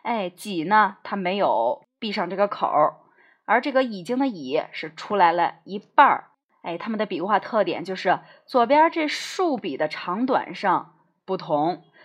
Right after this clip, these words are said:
所以我们就可以这样来概括一下，比如说开口已，半口己，这样用顺口溜的方法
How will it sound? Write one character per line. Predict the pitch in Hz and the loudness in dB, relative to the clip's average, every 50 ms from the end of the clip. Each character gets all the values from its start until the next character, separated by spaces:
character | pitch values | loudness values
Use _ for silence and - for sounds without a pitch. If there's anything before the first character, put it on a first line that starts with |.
| _ _ | _ _
所 | - - 262 | -4 -2 0
以 | 262 247 | 0 0
我 | 220 196 156 | 0 0 0
们 | 151 175 | -2 -2
就 | - 208 190 | -6 -8 -8
可 | - 214 | -6 -8
以 | 180 151 | -10 -8
这 | - - | -6 -6
样 | 202 180 | -6 -4
来 | 170 165 202 | -4 -6 -6
概 | - - 330 294 208 | -4 0 0 0 0
括 | - - 196 143 | -2 -6 -12 -12
一 | 98 139 | -12 -10
下， | - 180 160 - - _ _ _ _ | -8 -8 -8 -8 -10 _ _ _ _
比 | - | -6
如 | 165 175 196 | -4 -4 -2
说 | - 208 196 196 196 - _ _ _ _ _ | 0 2 2 2 0 -2 _ _ _ _ _
开 | - - 294 269 269 269 277 | -8 0 2 4 4 4 4
口 | 269 - - 185 143 135 156 175 202 214 - _ _ | 0 -4 -4 0 0 2 2 2 0 -2 -4 _ _
已， | - 165 151 120 107 127 160 175 165 - _ _ _ _ _ _ - | -18 -16 -14 -12 -6 -4 -4 -4 -6 -8 _ _ _ _ _ _ 4
半 | 233 254 233 202 190 175 | 6 6 6 4 0 -6
口 | - - - 160 143 147 175 202 208 - _ _ | -10 -6 -2 0 2 4 4 2 0 -2 _ _
己， | - - 139 - - 160 - - - | -20 -18 -12 -8 -6 -6 -6 -6 -2
这 | - 262 | 2 2
样 | 240 240 | 2 2
用 | 240 240 240 | 0 -4 -6
顺 | 247 - - 370 330 277 | -8 -6 -2 -2 0 0
口 | - 196 151 | -2 -2 -4
溜 | 170 240 294 | -2 -2 0
的 | 277 | 0
方 | 220 - - 185 196 | 0 2 2 2 2
法 | 196 185 - - | 2 2 0 0